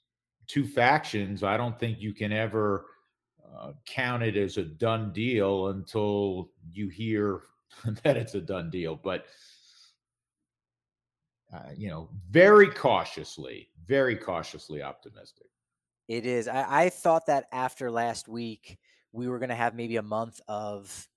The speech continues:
Speaker 2: just, just a deadlock where both sides maybe didn't wanna make an offer. It was, you know, there's rumblings of, "Eh, baseball might come back late May, early June." I mean, I had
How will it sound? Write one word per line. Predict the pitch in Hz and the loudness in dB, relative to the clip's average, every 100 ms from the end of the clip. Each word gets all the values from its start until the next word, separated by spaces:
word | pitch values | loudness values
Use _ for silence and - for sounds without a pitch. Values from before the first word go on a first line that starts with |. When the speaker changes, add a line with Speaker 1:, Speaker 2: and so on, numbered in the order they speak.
| _ | _
Speaker 2:
just, | 120 104 - | -10 -10 -12
just | 110 98 110 | -16 -10 -10
a | |
deadlock | 92 113 110 110 113 - | -6 -4 -2 0 -2 -2
where | 110 104 101 _ _ _ _ _ - - - - | -4 -4 -6 _ _ _ _ _ -20 -18 -10 -4
both | 123 | -4
sides | - 123 120 | 2 2 2
maybe | 123 120 | -2 -6
didn't | 113 127 127 | -6 -8 -6
wanna | 127 120 | -6 -4
make | 123 117 | -6 -6
an | 107 | -12
offer. | - 135 143 - 151 143 139 139 | 0 2 2 0 -2 0 2 0
It | 120 113 | -4 -8
was, | 113 104 - - _ | -10 -8 -10 -10 _
you | 127 | -12
know, | 120 110 - _ 117 | -8 -8 -12 _ -8
there's | 110 98 | -8 -6
rumblings | 117 127 131 135 123 | -4 -2 -2 -4 -2
of, | 120 104 | -4 -4
"Eh, | 196 196 180 | -6 -4 -2
baseball | 165 165 - 160 | -2 -4 0 0
might | 143 143 | 0 -4
come | 143 | -6
back | 127 127 - | -2 -2 -4
late | 110 107 104 | -10 -10 -12
May, | 123 131 131 123 123 _ _ _ _ _ - | -8 -4 -2 -4 -6 _ _ _ _ _ -8
early | 139 135 123 110 101 | -4 -2 -4 -6 -6
June." | 123 143 147 | -4 -2 -2
I | 135 | 0
mean, | 127 | 4
I | 131 | 4
had | 127 127 | 4 0